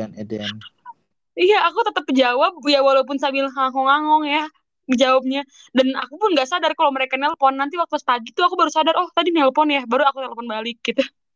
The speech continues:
Speaker 1: Sedih ya, sedih sih. Iya sih, maksudnya
Speaker 2: Sedih.
Speaker 1: kan kamu, kamu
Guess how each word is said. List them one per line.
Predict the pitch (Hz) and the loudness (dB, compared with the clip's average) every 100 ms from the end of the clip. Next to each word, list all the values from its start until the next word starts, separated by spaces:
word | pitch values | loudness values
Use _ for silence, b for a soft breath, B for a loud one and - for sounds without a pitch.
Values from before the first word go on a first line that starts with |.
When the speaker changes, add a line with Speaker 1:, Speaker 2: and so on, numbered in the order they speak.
| _ _ _ _ _ _ _ _ _ _ _ _ _ _ _ _ _ _ _ _ _ | _ _ _ _ _ _ _ _ _ _ _ _ _ _ _ _ _ _ _ _ _
Speaker 1:
Sedih | _ 120 127 123 | _ -2 0 0
ya, | 113 113 | 0 -2
sedih | - 107 110 | -4 -14 -14
sih. | - 95 92 95 | -10 -8 -8 -10
Iya | 90 104 | -8 -6
sih, | 101 - 101 104 | -8 -10 -10 -10
maksudnya | 110 - 113 123 | -10 -2 0 2
Speaker 2:
Sedih. | 247 | 0
Speaker 1:
kan | 117 117 107 | -2 -8 -6
kamu, | - 117 - _ | -4 -4 -6 _
kamu | - 160 | -4 -2